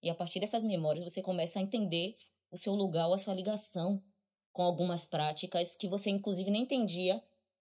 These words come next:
que eram essas práticas mais ancestres, mais antigas ainda do que você consegue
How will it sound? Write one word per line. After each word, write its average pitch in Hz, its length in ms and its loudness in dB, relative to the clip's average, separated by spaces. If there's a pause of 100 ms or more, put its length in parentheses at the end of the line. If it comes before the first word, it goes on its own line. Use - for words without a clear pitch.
que 202 80 4
eram 202 200 4
essas 220 280 0
práticas 165 380 -4
mais 220 240 0
ancestres, 147 640 -2
mais 175 260 -2
antigas 208 600 0
ainda 165 320 -4
do 170 120 -8
que 190 180 -6
você 165 580 0 (400)
consegue 185 760 2